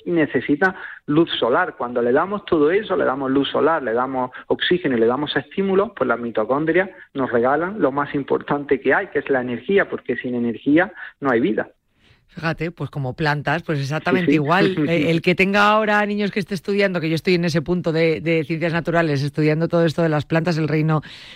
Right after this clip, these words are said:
Speaker 2: eh, de las plantas, pues claro, tú, según me estabas explicando, yo me estaba imaginando como si fuese, vamos, un helecho casi,
Speaker 1: Sí, sí,
Speaker 2: pero
Speaker 1: sí,
Speaker 2: realmente
Speaker 1: sí.
Speaker 2: en-,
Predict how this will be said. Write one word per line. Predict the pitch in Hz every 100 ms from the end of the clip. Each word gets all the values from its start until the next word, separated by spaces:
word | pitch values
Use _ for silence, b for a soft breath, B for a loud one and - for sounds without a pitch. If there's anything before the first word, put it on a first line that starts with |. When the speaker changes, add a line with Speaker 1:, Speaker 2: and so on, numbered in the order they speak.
| B
Speaker 2:
eh, | - 165 160
de | 151
las | 156 135
plantas, | 170 165 165 214 - B B B
pues | - 156
claro, | 156 196 226
tú, | 165
según | 175 156 151
me | 175
estabas | 196 190
explicando, | 180 - 170 175 180 226
yo | 202
me | 165
estaba | 165 175
imaginando | 202 202 - 147 156 196
como | 208 180
si | 139
fuese, | - 147 196
vamos, | 180 160 175 131
un | 165
helecho | 156 160 - 165
casi, | 165 170 214 226 B B B B -
Speaker 1:
Sí, | 123
sí, | -
Speaker 2:
pero | 185 170
Speaker 1:
sí, |
Speaker 2:
realmente | 160 160 165 175 208 214
Speaker 1:
sí. | -
Speaker 2:
en-, | 175